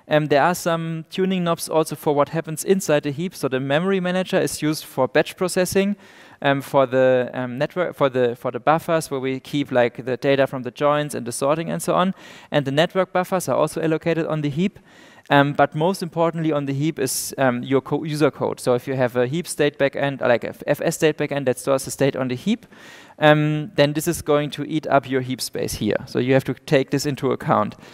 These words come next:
And if you're using a c-, custom rocksdb configuration, so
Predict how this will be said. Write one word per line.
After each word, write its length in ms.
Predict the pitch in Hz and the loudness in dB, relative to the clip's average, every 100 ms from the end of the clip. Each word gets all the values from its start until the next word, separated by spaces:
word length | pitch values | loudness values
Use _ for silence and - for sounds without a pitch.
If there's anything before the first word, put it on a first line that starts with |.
| - - _ | -20 -20 _
And 320 | 151 196 226 - | 0 2 0 0
if 200 | 180 175 | -2 0
you're 100 | 156 | -4
using 440 | 170 175 185 170 | -2 -2 -2 -2
a 140 | 156 143 | 0 0
c-, 140 | - - | 0 -18
custom 480 | - 196 196 160 151 | 0 0 0 -4 -6
rocksdb 520 | - 147 185 - 123 | 0 0 0 -4 -4
configuration, 760 | 113 113 113 113 110 - - 135 | -2 -4 -2 -2 0 0 -2 -4
so 240 | 127 123 | 0 0